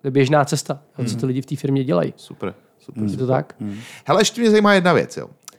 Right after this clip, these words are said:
Speaker 2: Jak se tam řeší obecně nějaký spor? Protože tohle všechno zní dobře a já to vlastně naprosto s tebou jako souhlasím, má-, mám to taky tak rád, máme i taky týmy jako malinkatý, nebo snažíme se o to tak, aby těch konexí nebylo moc, ale vždycky dojde k tomu,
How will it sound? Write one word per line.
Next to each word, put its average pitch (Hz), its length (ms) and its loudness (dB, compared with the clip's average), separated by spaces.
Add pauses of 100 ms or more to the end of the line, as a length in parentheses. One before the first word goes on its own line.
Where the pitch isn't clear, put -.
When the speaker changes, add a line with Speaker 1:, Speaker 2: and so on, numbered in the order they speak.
(120)
Speaker 2:
Jak 107 180 2
se 226 120 2
tam 254 180 2
řeší 190 480 0
obecně 156 400 0
nějaký 156 380 2
spor? 98 380 2
Protože 113 200 -6
tohle 202 200 2
všechno 202 260 -2
zní 120 220 -4
dobře 127 360 2
a - 100 -2
já 123 120 2
to 131 100 -2
vlastně 120 420 0 (100)
naprosto 135 580 -2
s - 100 0
tebou 113 240 0
jako - 160 -4
souhlasím, 147 580 0
má-, 110 180 -4
mám 117 200 0
to 120 120 2
taky 143 200 -2
tak - 180 -2
rád, 135 280 2
máme 113 220 2
i - 60 -4
taky - 220 -6
týmy 120 340 2
jako 113 180 -4
malinkatý, 151 600 -2 (260)
nebo 113 120 2
snažíme 131 400 2
se 143 160 2
o 127 80 4
to 123 140 2
tak, 117 200 -4
aby 101 280 4 (340)
těch - 240 -2 (160)
konexí 113 360 0
nebylo 92 240 2
moc, 123 300 0 (340)
ale 117 160 2
vždycky 156 360 0
dojde 156 220 4
k - 60 -20
tomu, 110 480 -2